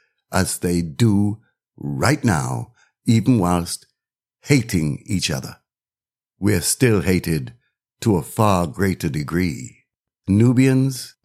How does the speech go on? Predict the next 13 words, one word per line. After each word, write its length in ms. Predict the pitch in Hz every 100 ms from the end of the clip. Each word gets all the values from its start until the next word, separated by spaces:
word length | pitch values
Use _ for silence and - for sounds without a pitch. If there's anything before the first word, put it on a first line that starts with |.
| _ -
we 180 | 120 120
need 520 | 135 135 135 127 - _ _ _ _ -
to 100 | 117
gather 580 | - 104 95 58 58 _ _ _ _ _ _ _ _ _ _ _ _ _ _ _ _ _ _ _
in 180 | 127 117
our 200 | 101 92
closeness 1120 | - - 131 127 123 123 120 120 - - - _ _ _ _ _ _ _ _ _ -
and 280 | 110 101
in 160 | 107 101
our 200 | 92 87
way 200 | 80 87
of 120 | 87
thought. 640 | - - 85 76 62 -